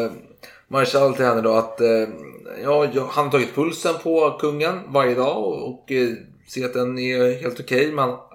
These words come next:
kungen har en långsamt verkande inre feber.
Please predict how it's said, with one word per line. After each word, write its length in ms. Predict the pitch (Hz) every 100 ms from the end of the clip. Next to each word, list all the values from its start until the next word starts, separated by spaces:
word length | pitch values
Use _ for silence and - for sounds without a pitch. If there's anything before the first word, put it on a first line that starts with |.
| - -
kungen 220 | 139 127
har 80 | 117
en 120 | 117
långsamt 500 | 139 127 113 113 113
verkande 420 | 120 113 - 113 - -
inre 320 | 131 113 117
feber. 720 | - 202 262 151 110 104 110